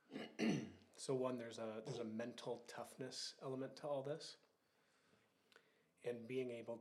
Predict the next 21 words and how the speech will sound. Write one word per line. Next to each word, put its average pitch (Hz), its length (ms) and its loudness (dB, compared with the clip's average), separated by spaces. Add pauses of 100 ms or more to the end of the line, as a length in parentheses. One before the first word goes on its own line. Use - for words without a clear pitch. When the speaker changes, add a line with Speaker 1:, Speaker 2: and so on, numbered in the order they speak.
(120)
Speaker 2:
to 110 260 -2 (240)
watch 113 400 2
her 104 320 -2 (300)
do 110 160 -4
something 107 360 -4
like 98 220 -8
get 101 140 -6
in 98 180 -6
cold 101 300 -6
water 98 460 -2 (100)
and 101 180 -8 (180)
go 107 200 -4 (180)
through 101 480 -4
the 101 260 -12
discomfort 101 640 -6
of 95 60 -8 (160)
being 117 240 -4 (100)
cold 90 460 -6 (800)
is - 80 -4
a 131 40 0
motivator. 101 520 -6